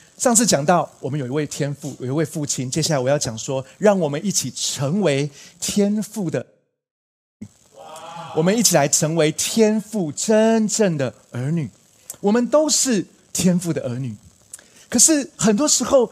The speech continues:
为什么我们会感受不到神的，神的同在？很多时候，为什么我们觉得离神很远？很重要的是，要让我们更多的学习，我们要成为他真正。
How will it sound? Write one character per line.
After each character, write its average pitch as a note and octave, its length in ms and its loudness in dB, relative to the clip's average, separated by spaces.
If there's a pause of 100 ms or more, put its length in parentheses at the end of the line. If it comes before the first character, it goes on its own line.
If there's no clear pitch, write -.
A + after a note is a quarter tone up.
(140)
为 D#4+ 100 4
什 C#4 200 4
么 C4 100 4
我 A#3 100 4
们 G3+ 140 2
会 C4+ 120 4
感 E3+ 260 2
受 G#3+ 200 -2
不 F3 80 -4
到 F3+ 140 0
神 C#3+ 180 -4
的， B2+ 80 -4 (120)
神 - 180 -4
的 C#3 80 -6
同 A#2 260 -8
在？ C#3 220 -2 (220)
很 C4+ 100 4
多 E4 100 2
时 D#4 140 2
候， D4 80 4
为 D#4 100 4
什 B3+ 120 6
么 A#3+ 80 4
我 B3 40 2
们 A#3 140 2
觉 G#3+ 80 0
得 A#3+ 120 6
离 A3 140 2
神 F#3 280 0
很 D#3 240 -2
远？ D3 180 -2 (800)
很 C#3 260 -4
重 F#3 180 0
要 F#3+ 100 4
的 E3 60 0
是， D#3 300 -2 (280)
要 A#3 180 0
让 A#3 300 2
我 D3+ 100 0
们 C#3 320 -2
更 G#3 120 2
多 F#3 120 2
的 F3 80 2
学 D3 200 -2
习， B2 420 -2
我 B2 80 -8
们 C3 120 -4
要 D#3+ 80 -2
成 A#2 240 -8
为 A2+ 140 -6
他 A#2+ 260 -8
真 E3+ 480 -2
正。 B2+ 240 -6